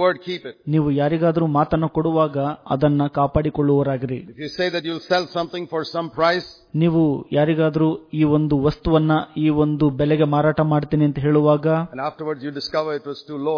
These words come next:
Speaker 1: a price, keep your word.
Speaker 2: ಅದು ನಂತರದಲ್ಲಿ ನಿಮಗೆ ನೀವು ಹೇಳಿದ್ದು ಬಹಳ ಕಡಿಮೆ ಮೊತ್ತ ಅಂತ ಅನ್ನಿಸುವಾಗ ನಿಮ್ಮ ಮಾತನ್ನ ಉಳಿಸಿಕೊಳ್ಳಿರಿ.
Speaker 1: If you told somebody you'll buy something for a certain price and afterwards people tell you, "Hey, you're paying too much," buy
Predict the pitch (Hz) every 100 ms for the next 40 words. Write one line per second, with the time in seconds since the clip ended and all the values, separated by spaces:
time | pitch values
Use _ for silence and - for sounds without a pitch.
0 | 139 127 131 143 - _ _ _ _ _
1 | 247 269 240 254 254 277 269 240 160 -
2 | 139 147 165 156 143 151 160 156 160 151
3 | 156 151 156 147 151 131 - - 147 143
4 | 127 156 156 147 131 131 151 147 139 143
5 | 160 156 147 147 - 147 147 147 139 -
6 | 147 156 - 151 151 151 135 127 160 -
7 | _ - 156 151 143 147 151 160 151 151
8 | 143 156 156 147 151 147 127 120 170 175
9 | 208 202 196 196 202 196 185 196 208 -
10 | 202 202 202 170 185 190 190 185 156 190
11 | 170 175 185 196 190 139 185 165 202 180
12 | 190 226 190 202 208 208 185 208 214 -
13 | - - _ _ _ _ _ 110 107 294